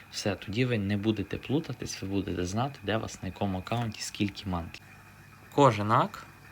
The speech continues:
має свій ак мантла на MetaMask.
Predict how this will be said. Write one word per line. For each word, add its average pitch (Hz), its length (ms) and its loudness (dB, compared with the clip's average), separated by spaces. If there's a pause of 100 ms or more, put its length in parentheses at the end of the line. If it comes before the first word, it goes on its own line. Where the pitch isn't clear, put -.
(140)
має 131 340 2
свій 123 500 -2 (560)
ак 120 340 2 (440)
мантла 92 580 2 (400)
на 113 200 4
MetaMask. 92 640 -2